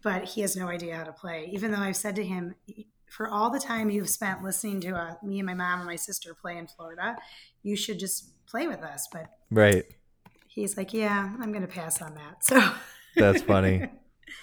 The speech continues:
Speaker 1: But that's what Maj is. You don't have anyone in your family who plays?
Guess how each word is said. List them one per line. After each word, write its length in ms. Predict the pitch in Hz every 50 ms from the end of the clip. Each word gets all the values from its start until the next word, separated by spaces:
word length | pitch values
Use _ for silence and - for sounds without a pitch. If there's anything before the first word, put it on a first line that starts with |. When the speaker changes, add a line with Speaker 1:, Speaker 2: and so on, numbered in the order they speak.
| - - - - - - - _ -
Speaker 1:
But 140 | 220 208 185
that's 280 | 220 226 233 226 -
what 140 | 240 214 208
Maj 320 | 208 190 185 190 180 170
is. 100 | 185 180
You 80 | 208 247
don't 160 | 262 262 254
have 140 | 254 240 233
anyone 280 | 233 233 240 240 226 226
in 60 | 226
your 100 | 214 214
family 320 | 214 214 202 202 208 208
who 60 | 202 202
plays? 520 | 202 202 196 196 220 269 - - - -